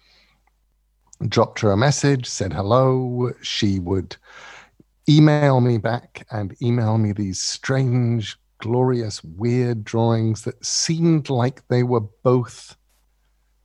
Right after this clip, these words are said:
children's stories and adult stories at the same time. And, um, which meant that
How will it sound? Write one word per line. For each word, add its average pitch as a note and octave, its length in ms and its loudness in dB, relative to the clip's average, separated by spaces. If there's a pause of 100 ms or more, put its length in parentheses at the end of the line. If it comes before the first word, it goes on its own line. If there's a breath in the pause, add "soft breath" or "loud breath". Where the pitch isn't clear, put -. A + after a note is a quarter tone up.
(200)
children's C#3 540 2
stories A#2+ 680 0
and A2+ 140 0
adult A#2 260 -2
stories G#2 380 -2
at G2 100 -12
the - 60 -10
same F#2+ 260 -2
time. D2 340 -8 (1300 loud breath)
And, G#2+ 600 2 (140)
um, G2 440 -4 (680)
which C3 300 0
meant C#3+ 560 4
that A2+ 520 -2